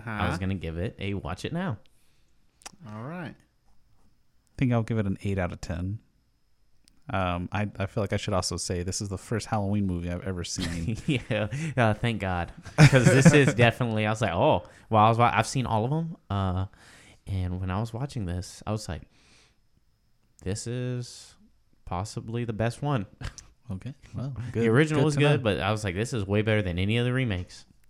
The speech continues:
Speaker 3: Um, so yeah, eight out of ten. I probably also go watch it now. Like, if you
Speaker 1: Yeah.
Speaker 3: enjoy slasher fi-, flicks,
Speaker 1: Yeah,
Speaker 3: it,
Speaker 1: I was,
Speaker 3: it's good.
Speaker 1: uh,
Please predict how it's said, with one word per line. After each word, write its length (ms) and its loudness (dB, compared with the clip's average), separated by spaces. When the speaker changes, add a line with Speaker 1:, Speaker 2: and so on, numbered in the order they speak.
Speaker 3:
Um, 520 -4
so 140 -6
yeah, 160 0
eight 140 -2
out 140 -2
of 40 -10
ten. 400 -2
I 140 -4
probably 260 2
also 220 0
go 140 -4
watch 280 -6
it 80 -10
now. 340 -8
Like, 360 -10
if 180 -2
you 200 4
Speaker 1:
Yeah. 60 4
Speaker 3:
enjoy 300 4
slasher 480 -2
fi-, 240 -4
flicks, 580 -8
Speaker 1:
Yeah, 300 -6
Speaker 3:
it, 60 -8
Speaker 1:
I 80 0
was, 220 0
Speaker 3:
it's 80 -6
good. 80 2
Speaker 1:
uh, 360 2